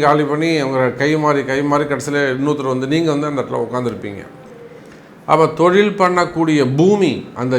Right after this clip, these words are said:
இடதோஷங்கள் இருக்கலாம், அந்த இடதோஷங்கள்லாம் இருக்குமே, ஆனால் அதெல்லாம் உங்களுக்கு தெரிய வரும். அப்போ ஒரு வரியில் அந்த தோஷங்கள் தெரிய வந்ததுனாக்கா அதுக்கான பரிகாரங்கள் செய்-, செய்வீர்களேயானால் நல்ல நன்மைகள் ஏற்படும். அப்போ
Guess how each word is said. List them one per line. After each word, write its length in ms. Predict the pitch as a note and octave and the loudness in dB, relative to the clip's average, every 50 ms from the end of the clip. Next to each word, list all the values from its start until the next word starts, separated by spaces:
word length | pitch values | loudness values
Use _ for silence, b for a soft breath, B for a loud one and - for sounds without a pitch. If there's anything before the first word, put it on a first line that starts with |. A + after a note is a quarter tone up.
| B2 B2+ C#3 | 0 0 2
இடதோஷங்கள் 680 | D3 E3+ G3 F#3+ F#3+ F#3+ F3+ C#3+ E3+ E3 D#3 C#3+ C3+ A#2 F#2+ F#2 A#2+ | 2 2 2 2 2 2 2 0 -2 -4 -4 -2 -4 -4 -4 -4 -4
இருக்கலாம், 460 | A#2+ B2 A#2+ A#2+ A2+ A#2+ B2+ C#3 D3+ D3 - - - - - - - - - | -6 -4 -2 -2 0 0 0 0 -2 -4 -10 -16 -20 -20 -20 -20 -10 -6 -2
அந்த 140 | B2+ C3 B2+ B2+ | 0 2 2 2
இடதோஷங்கள்லாம் 800 | B2+ C3+ D3+ D#3 D#3+ D3+ B2 C#3+ C3+ B2+ B2 B2 B2 C3+ C#3 B2+ C3 | 2 2 2 4 4 4 2 0 -2 -2 0 0 0 0 0 0 -2
இருக்குமே, 360 | C3 B2+ C3 C3 C3 B2 A#2+ A2+ G#2+ | -4 -4 -6 -6 -4 -2 -2 -2 -2
ஆனால் 200 | G#2+ B2 C3+ C3 B2+ | -2 -2 -2 -2 0
அதெல்லாம் 340 | C3 C#3+ C#3+ C#3+ D#3+ E3 D#3+ | 2 2 2 4 2 2 2
உங்களுக்கு 280 | D3 B2+ B2 A2 A#2 A2+ - C#3+ | 2 0 0 -2 -2 -2 0 0
தெரிய 200 | D3+ F#3 F#3+ F3 C#3+ A#2+ | 2 2 2 2 0 -2
வரும். 200 | - - - - - - - - - - - - - - - - - - - - - - - - - - D3+ | -4 -6 -10 -14 -18 -20 -20 -20 -20 -20 -20 -20 -20 -20 -20 -20 -20 -20 -20 -20 -20 -20 -20 -20 -2 0 2
அப்போ 160 | E3 F3 E3 D#3 D3+ C#3+ D#3+ F#3 F#3 F#3 A#2+ - B2 B2 C#3 C#3+ | 6 8 8 8 8 8 8 6 4 2 0 -4 -4 0 2 6
ஒரு 140 | E3 F#3 F#3+ F3 D#3+ | 8 8 8 8 8
வரியில் 300 | E3+ F3 G3 G3 F#3+ F#3 | 6 6 4 4 4 4
அந்த 140 | D#3+ D3 C#3+ C3+ C3+ | 4 2 0 0 2
தோஷங்கள் 520 | D#3+ F3+ F3+ D#3+ F#3 F3 E3+ E3+ D3+ B2+ D3 | 2 2 2 2 -2 -2 0 -2 0 0 0
தெரிய 220 | D#3 D#3 E3 F3 F3 E3 D3+ C#3 | 0 0 2 2 2 2 2 2
வந்ததுனாக்கா 560 | C#3 C#3 C3+ C#3 C#3 C3+ B2+ B2+ B2+ A2+ F3 E3+ D#3+ | 0 -2 -2 -2 -2 0 0 -2 -2 0 0 2 2
அதுக்கான 400 | D3 C#3+ C3 C#3 C3 C3 B2+ A#2+ - | 2 0 -2 -2 -2 -2 -2 -2 -2
பரிகாரங்கள் 580 | C3+ C#3+ D3+ D#3+ D#3 D3+ C#3+ C3 B2 A#2+ A2 F#2 - - - - A#2 A2+ - | -2 -2 0 0 -2 -2 -2 -2 -2 -4 -4 -6 -8 -14 -16 -16 -14 -8 -4
செய்-, 300 | B2 B2 B2 C3+ C3+ A#2+ A2 B2+ | 0 0 0 0 0 -2 -4 -2
செய்வீர்களேயானால் 920 | C3+ C#3+ D3 D3 D3+ D3 B2+ A#2+ A#2+ A2+ A2+ A2 G#2+ G#2 G#2+ B2 C#3 C#3+ B2+ A#2 | -2 -2 -2 0 -2 -2 -2 -2 -2 -2 0 0 -2 -2 -2 -2 -2 -2 -2 -4
நல்ல 180 | A2+ A#2 A#2 A#2+ A2+ | -2 -2 -2 -2 -2
நன்மைகள் 440 | A2+ A2+ B2+ C#3 C#3 B2+ A#2+ B2 B2 A2+ A2 A2+ | -4 -4 -4 -4 -6 -6 -6 -6 -4 -2 -2 -4
ஏற்படும். 400 | A2 - - G2 F#2 F#2 F#2+ F2+ - - - - - - - B B B B B B B B B B B - - | -2 -4 -4 -4 -4 -4 -6 -8 -12 -14 -18 -20 -20 -20 -20 B B B B B B B B B B B 0 2
அப்போ 160 | E3 E3 E3+ | 4 6 6